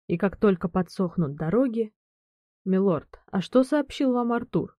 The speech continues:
спросил Генриха Глочестер. Генрих ушел от ответа, хотя видел недобрый колючий блеск в глазах кузена.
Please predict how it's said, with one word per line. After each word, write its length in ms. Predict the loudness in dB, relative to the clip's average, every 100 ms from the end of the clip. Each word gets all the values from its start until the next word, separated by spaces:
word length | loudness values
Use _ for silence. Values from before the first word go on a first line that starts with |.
| _ _ _
спросил 540 | -4 -2 -2 -2 -2
Генриха 520 | 0 0 -2 -4 -6
Глочестер. 760 | 0 0 0 -4 -18 -16 -18 _ _ _ _ _ _ -4
Генрих 460 | 0 0 -2 -4
ушел 260 | -6 -2 -2
от 140 | -2
ответа, 500 | -2 -2 -2 -4 -10 -6
хотя 280 | -4 -2
видел 340 | -2 2 0 0
недобрый 560 | 2 2 2 0 0 -4
колючий 480 | 0 2 0 -2 -4
блеск 440 | -2 -2 -4 -8
в 100 | -6
глазах 400 | -2 -2 -2 -6
кузена. 480 | -6 -4 -4 -6